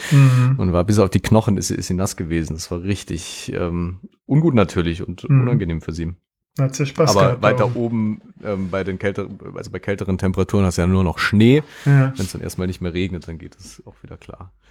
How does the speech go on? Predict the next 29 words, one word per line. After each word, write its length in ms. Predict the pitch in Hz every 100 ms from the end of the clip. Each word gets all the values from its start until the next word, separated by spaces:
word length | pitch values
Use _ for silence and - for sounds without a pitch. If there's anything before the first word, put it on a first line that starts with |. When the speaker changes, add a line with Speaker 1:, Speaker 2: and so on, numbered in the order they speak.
| _ -
Speaker 1:
Ja. 180 | 135 131 - - _ _ _ -
Speaker 2:
Ja, 240 | 120 113 92 95 127
ähm, 520 | - 110 101 101 104 98 - _ _ _ _ _ _ _ 190 196 - 101 - - 110
jetzt 360 | 110 - -
hab 80 | 101
ich 60 | 98
irgendwie 180 | 98
den 60 | 95
Faden 220 | 107 98
verloren. 340 | - 85 80 160
Speaker 1:
Nee, 160 | 202
wir 100 | 147
sind 100 | 143
jetzt 200 | 185 190
nach, 260 | 185 175 -
äh, 160 | 170 165
also 180 | 160 151
Speaker 2:
Wegen 100 | 110
Speaker 1:
du, 180 | 151 135
Speaker 2:
Wetter. 180 | 147
Speaker 1:
wir 120 | 143 147
hatten, 260 | 160 -
wir 80 | 147
hatten 140 | 156
über 140 | 160 147
das 120 | 139
Wetter 160 | 170 196
Speaker 2:
Ja. 40 |
Speaker 1:
gesprochen, 640 | 196 - - 190 180 180